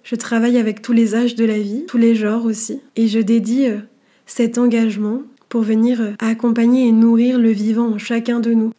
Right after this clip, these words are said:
Mon médium à moi, c'est, euh, la voix et la communication. Alors, euh, plutôt que de continuer à me tamiser et me cacher, par peur, euh, d'être trop ou pas assez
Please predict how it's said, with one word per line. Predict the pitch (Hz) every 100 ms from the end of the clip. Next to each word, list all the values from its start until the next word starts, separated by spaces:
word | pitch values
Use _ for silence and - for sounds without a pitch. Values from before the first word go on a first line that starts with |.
| -
Mon | 220
médium | 214 185 247 247
à | 214
moi, | 233
c'est, | 254 233 214
euh, | 196 196 - _ _ _ -
la | 226 214
voix | 202 240 262
et |
la | 226
communication. | 208 226 220 220 220 214 202 214 269 - _ _ _ _ _ _ _ -
Alors, | 214 220 247
euh, | 233 208 208 _ _ _ -
plutôt | 202 254
que | 277
de | 254 220
continuer | 220 226 226 220 233
à | 262
me | 233 214
tamiser | 226 220 220 208 254 247
et |
me | 214 208
cacher, | 214 208 - 269 - _ _ _ _ _
par | 226 202 -
peur, | 233 247
euh, | 226 208 - _ _ -
d'être | 226 233
trop | 226 - 262 277
ou | 233
pas | 233 226
assez | 220 - 277